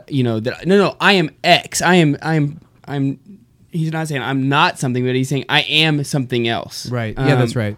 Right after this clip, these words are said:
Speaker 1: to deceive.
Speaker 2: Yeah. So
Speaker 1: Uh,
Speaker 2: I, I think that they shouldn't do these things. Now, you know, one of the things that's really worth talking about is how culpability comes into play in this conversation. So, um, you know, one of the, the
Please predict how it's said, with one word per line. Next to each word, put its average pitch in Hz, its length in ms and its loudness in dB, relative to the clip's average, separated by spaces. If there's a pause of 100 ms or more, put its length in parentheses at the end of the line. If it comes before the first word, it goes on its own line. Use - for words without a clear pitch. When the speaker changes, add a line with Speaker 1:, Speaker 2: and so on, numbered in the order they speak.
Speaker 1:
to 160 100 2
deceive. 131 540 2 (320)
Speaker 2:
Yeah. 127 460 0
So 156 520 2
Speaker 1:
Uh, 160 120 -4
Speaker 2:
I, 151 80 2
I - 40 6
think 196 160 0
that 156 120 2
they 131 120 2
shouldn't 131 340 -2
do 107 180 -2
these 92 220 -8
things. - 480 -12
Now, 120 460 -4
you 147 120 0
know, 151 120 2
one 170 260 -4
of 302 60 -6
the 226 80 -2
things 156 240 -2
that's 117 200 -4
really 143 280 -2
worth 120 180 -4
talking 107 300 -6
about 92 260 -8 (160)
is 107 460 -6 (380)
how 135 600 -6 (340)
culpability 120 920 -4
comes 104 240 -8
into 101 120 -8
play 95 240 -10
in 92 120 -8
this 90 100 -12
conversation. - 720 -16
So, 110 460 -10
um, 101 460 -4 (420)
you 127 100 -2
know, 127 80 2
one 127 100 0
of 123 60 -2
the, 113 120 -2
the 110 220 -6